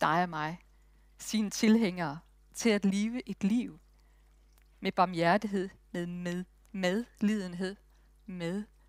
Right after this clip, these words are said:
følelse. Og lad os bevæge af andre og komme tæt nok på dem til at føle smerten. Lovsanger, I må gerne begynde at komme op. Øhm, til at lade os bevæge af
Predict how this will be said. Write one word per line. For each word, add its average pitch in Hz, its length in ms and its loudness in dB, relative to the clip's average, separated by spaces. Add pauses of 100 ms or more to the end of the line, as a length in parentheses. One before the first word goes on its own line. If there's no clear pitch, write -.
følelse. 180 640 -12 (1900)
Og 202 100 4
lad 190 220 6
os 180 220 0
bevæge 214 560 4
af 165 180 2
andre 185 240 -6
og 160 100 -8
komme 170 260 -10
tæt - 220 -6 (120)
nok 196 140 -8 (100)
på 220 280 -12
dem 214 200 -2
til 220 160 -6
at 175 100 -8
føle 208 300 -10
smerten. 180 400 -12 (2000)
Lovsanger, 180 500 -2
I 180 60 -8
må 170 180 -14
gerne 180 220 -6
begynde 185 280 -14
at 185 60 -14
komme 180 240 -12
op. 185 100 -16 (1200)
Øhm, 185 440 -8 (1900)
til - 140 4
at 226 60 10
lade 214 100 12
os 208 120 0
bevæge 240 420 8
af 214 80 8